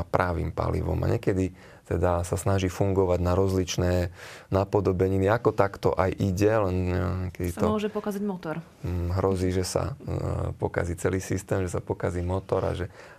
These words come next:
Speaker 1: sa nedôjde do toho správneho cieľa. A on teda dodáva, že pri človeku, e, je tým palivom, v úvodzovkách samozrejme, povedané obrazne, prenesené,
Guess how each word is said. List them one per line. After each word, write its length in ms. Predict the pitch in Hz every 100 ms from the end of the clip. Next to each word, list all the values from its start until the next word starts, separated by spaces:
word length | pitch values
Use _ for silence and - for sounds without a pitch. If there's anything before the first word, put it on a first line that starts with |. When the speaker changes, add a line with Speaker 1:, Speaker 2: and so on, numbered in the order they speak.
| -
Speaker 1:
sa 80 |
nedôjde 480 | 87 95 101 95 90
do 160 | 90 104
toho 160 | 98
správneho 640 | 90 - 87 92 95 98 98
cieľa. 480 | - 87 92 117 151 - - - - - - -
A 400 | 90 90 92 -
on 80 | 127
teda 240 | 156 131
dodáva, 480 | 110 131 131 127 120
že 320 | 107 104 104 104 - - - _
pri 160 | -
človeku, 560 | 85 - 139 113 - 117 143
e, 40 | 180 - - - _ - 98 92 87 90 -
je 160 | 90 85
tým 400 | 87 87 85 85 82 - - _ _ _ _ _ _ _ _ -
palivom, 720 | 101 113 87 90 95 120 - - _ -
v 40 | 95 101
úvodzovkách 560 | 95 - 87 - 92
samozrejme, 560 | - 87 85 85 87 90
povedané 480 | - 87 87 87 -
obrazne, 480 | 90 87 85 95
prenesené, 640 | - 90 90 90 - 92